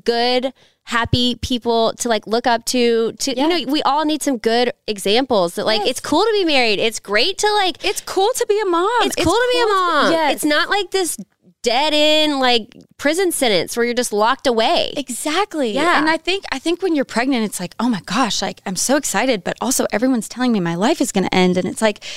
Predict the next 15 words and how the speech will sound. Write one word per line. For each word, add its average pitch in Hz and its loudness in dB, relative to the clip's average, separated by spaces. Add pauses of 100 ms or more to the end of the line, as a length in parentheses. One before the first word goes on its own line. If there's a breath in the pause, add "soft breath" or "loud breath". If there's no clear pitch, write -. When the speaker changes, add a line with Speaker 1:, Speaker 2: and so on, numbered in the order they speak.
(640 loud breath)
Speaker 2:
this 302 -2
is 480 -2
just 349 -2
the 285 -2
beginning 226 0
of, - 0
for - -2
me. 180 -2
Like, 214 0
Speaker 1:
Yes. 302 2
Speaker 2:
this 339 2
is, 254 -2
this 311 0
is 392 -2
me 247 0